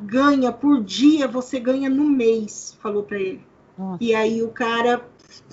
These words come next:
Speaker 1: né, eu falei, "Cara, ok." Aí a pessoa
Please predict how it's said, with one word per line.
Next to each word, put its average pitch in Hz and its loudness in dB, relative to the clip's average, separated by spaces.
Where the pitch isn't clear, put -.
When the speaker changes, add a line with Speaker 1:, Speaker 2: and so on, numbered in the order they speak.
Speaker 1:
né, 226 -10
eu 220 -10
falei, 208 2
"Cara, 202 -8
ok." - -10
Aí 240 6
a 240 2
pessoa 247 2